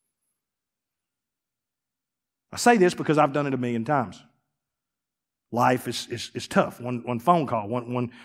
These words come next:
one bad report, one, and it's hard to maintain peace if we're gonna use just these factors to do it. All right, now, you put, you put zero to a hundred on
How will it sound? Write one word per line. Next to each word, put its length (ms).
one 200
bad 280
report, 400
one, 240
and 100
it's 120
hard 600
to 60
maintain 720
peace 520
if 180
we're 80
gonna 160
use 600
just 480
these 480
factors 840
to 80
do 180
it. 120
All 80
right, 140
now, 280
you 100
put, 180
you 80
put 260
zero 400
to 280
a 60
hundred 320
on 120